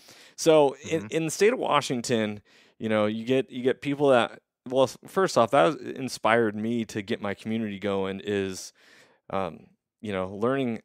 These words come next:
Speaker 1: that you can just put yourself out there takes a lot of courage, takes a lot of courage to put yourself out there and be like, "Okay, this is what I do."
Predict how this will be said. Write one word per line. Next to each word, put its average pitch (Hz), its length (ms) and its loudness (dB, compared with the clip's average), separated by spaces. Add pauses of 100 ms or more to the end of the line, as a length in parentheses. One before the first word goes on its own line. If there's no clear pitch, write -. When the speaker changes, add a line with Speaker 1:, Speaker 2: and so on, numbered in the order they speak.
Speaker 1:
that 110 200 -4
you 110 260 -6
can 95 520 -8
just 117 400 -4
put 120 140 -6
yourself - 320 -2
out 117 220 4
there 98 240 4
takes - 260 -4
a 117 40 2
lot 123 180 4
of 120 60 -6
courage, 127 580 -2
takes 120 260 -2
a 117 60 -2
lot 107 520 2
of 131 100 -2
courage 123 420 2
to 95 80 -10
put 127 180 -2
yourself 113 360 0
out 110 220 2
there 101 140 0
and 98 80 -6
be 101 100 -4
like, 98 180 -2
"Okay, 107 220 -2
this 104 160 -4
is 101 60 -12
what 101 160 0
I 95 100 0
do." 107 340 0